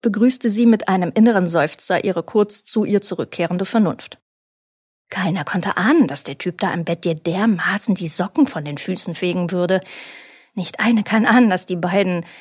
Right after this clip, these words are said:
in seinem Mundwinkel liegenden Grübchen, wenn er lächelt, dich schier wahnsinnig werden lassen.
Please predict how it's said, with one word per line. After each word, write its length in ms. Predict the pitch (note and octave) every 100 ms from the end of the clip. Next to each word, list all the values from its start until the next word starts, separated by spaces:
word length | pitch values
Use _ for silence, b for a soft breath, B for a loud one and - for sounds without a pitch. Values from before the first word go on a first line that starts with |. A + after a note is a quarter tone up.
| B
in 160 | C#3+
seinem 300 | C3+ D#3+ D#3
Mundwinkel 520 | D3 G3+ G3 F#3+ F#3 G3+
liegenden 440 | G3 G3 F#3 F3+
Grübchen, 500 | F3+ G#3+ - G3 G3
wenn 140 | G3+
er 80 | G#3+
lächelt, 380 | G#3+ G#3 A#3 G#3+
dich 140 | A3
schier 400 | - - B3 B3
wahnsinnig 600 | B3 B3+ G3+ G3 G3 G3+
werden 240 | G3 G3 G3+
lassen. 420 | G3+ G3 G3+ G3